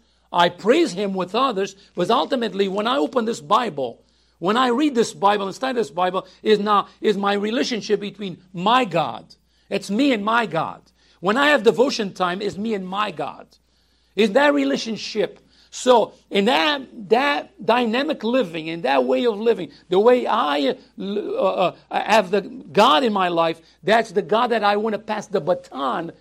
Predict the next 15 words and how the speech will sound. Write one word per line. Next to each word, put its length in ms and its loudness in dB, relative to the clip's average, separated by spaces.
to 100 -4
somebody 480 -4
else 200 -8
and 120 -14
say, 220 -6
"Listen, 280 -4
you 120 -2
can 200 -2
have 500 -4
the 140 2
same 300 2
God 180 2
that 140 0
I 180 -4
have 320 -6